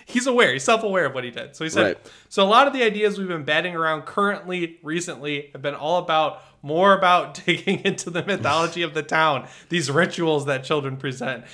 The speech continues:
Speaker 1: the mythology of the Micmac, the Wendigo, the cemetery, the origins of Judd's life." He said, "So it looks like, I don't wanna promise anything because we don't know. We're not even down the road on an, an idea yet." What is this stream of consciousness?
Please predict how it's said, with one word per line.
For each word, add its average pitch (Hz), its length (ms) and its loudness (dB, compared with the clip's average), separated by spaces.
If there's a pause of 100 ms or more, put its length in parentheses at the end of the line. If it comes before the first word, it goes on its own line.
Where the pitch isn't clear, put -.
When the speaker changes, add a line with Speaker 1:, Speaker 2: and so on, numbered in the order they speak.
(140)
Speaker 1:
the 156 100 -4
mythology 180 560 2
of 175 100 -2
the 170 120 -2
Micmac, 147 640 -4
the 143 100 -6
Wendigo, 143 560 0
the 131 140 -8
cemetery, 165 600 0
the 120 120 -12
origins 185 500 -2
of 127 180 -8
Judd's 165 380 -2
life." 139 400 -2 (480)
He 151 60 -20
said, 139 180 -8
"So 190 380 2
it 151 60 -6
looks 269 260 -6
like, 156 340 -6 (100)
I 139 120 -2
don't 139 100 -2
wanna 127 140 -6
promise 202 320 -2
anything 135 400 -10
because 139 260 -10
we 131 80 -6
don't 127 200 -6
know. 160 320 -2 (160)
We're 147 100 -8
not 202 220 -2
even 202 180 -6
down 196 180 0
the 190 80 -4
road 196 220 0
on 135 140 -4
an, 131 340 -6 (160)
an 147 160 -6
idea 160 260 -4
yet." 131 260 -6 (2000)
What 262 140 -2
is 370 140 -2
this 415 200 2
stream 240 460 -2
of 214 120 -2
consciousness? 170 1120 4